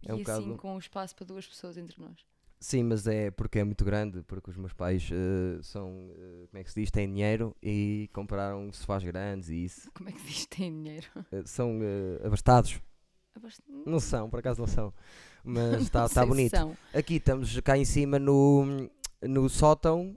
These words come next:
Speaker 1: e
Speaker 2: Não é o
Speaker 1: se-,
Speaker 2: sótão.
Speaker 1: é, não é
Speaker 2: Isto não se
Speaker 1: sótão.
Speaker 2: chama sótão.
Speaker 1: E se, Matilde, agora não, tá bem? Tu és a terceira.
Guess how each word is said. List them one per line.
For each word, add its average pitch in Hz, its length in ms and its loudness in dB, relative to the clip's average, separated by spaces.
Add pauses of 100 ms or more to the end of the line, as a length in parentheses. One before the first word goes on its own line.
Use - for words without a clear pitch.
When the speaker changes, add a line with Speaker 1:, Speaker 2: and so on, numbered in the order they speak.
(180)
Speaker 1:
e 143 400 6
Speaker 2:
Não 285 80 6
é 285 60 4
o 220 40 0
Speaker 1:
se-, - 80 -4
Speaker 2:
sótão. 220 460 -10
Speaker 1:
é, 139 120 -2
não 113 160 0
é 101 40 2
Speaker 2:
Isto 101 180 0
não 107 40 4
se 104 100 2
Speaker 1:
sótão. 98 100 0
Speaker 2:
chama 87 240 -6
sótão. - 460 -12
Speaker 1:
E 123 880 6 (420)
se, 131 440 4
Matilde, 127 400 4
agora 123 200 6
não, 190 160 2
tá 113 140 4
bem? 139 160 4
Tu - 100 8
és 127 120 8
a 143 40 6
terceira. 117 560 4